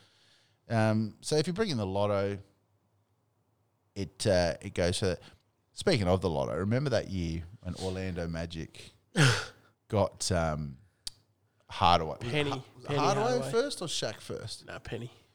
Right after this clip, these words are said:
Speaker 2: Uh, Shaq was first,
Speaker 1: Shaq was
Speaker 2: and then
Speaker 1: first,
Speaker 2: Penny
Speaker 1: which
Speaker 2: came.
Speaker 1: they got from a lotto pick.
Speaker 2: Yeah.
Speaker 1: And then the odds of them to get the number one pick again in the, the lottery was something like thirty or forty to one. <laughs> They've,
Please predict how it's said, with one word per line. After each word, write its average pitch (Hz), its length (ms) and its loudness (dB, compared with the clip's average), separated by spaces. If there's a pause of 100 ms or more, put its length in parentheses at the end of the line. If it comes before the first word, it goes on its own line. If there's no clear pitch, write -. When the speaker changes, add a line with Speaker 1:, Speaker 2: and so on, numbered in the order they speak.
(140)
Speaker 2:
Uh, 139 100 0
Shaq - 400 2
was 117 120 -8
first, 110 380 -6
Speaker 1:
Shaq 175 180 0
was 117 100 -2
Speaker 2:
and 117 140 0
then 117 80 -2
Speaker 1:
first, 95 40 -2
Speaker 2:
Penny 113 180 0
Speaker 1:
which 147 100 0
Speaker 2:
came. 120 120 -4 (100)
Speaker 1:
they 123 160 0
got 107 180 -6
from 110 140 -8
a 98 40 0
lotto 101 340 8
pick. 92 240 -2
Speaker 2:
Yeah. 127 60 -4 (760)
Speaker 1:
And 123 180 0
then 135 160 2
the 131 160 0
odds 151 260 2
of 190 120 -4
them 165 200 -2
to 131 120 -4
get 117 380 -2
the 104 80 0
number 101 320 2
one 98 220 0
pick 92 240 -6
again 90 420 -4 (120)
in 92 140 -2
the, 87 420 0
the 92 100 -8
lottery 85 500 0 (640)
was 110 120 -4
something 131 440 0
like 110 200 0
thirty - 640 2
or 95 80 2
forty 98 520 -2
to 90 100 -2
one. 90 380 0 (220)
<laughs> - 220 -18
They've, 139 100 0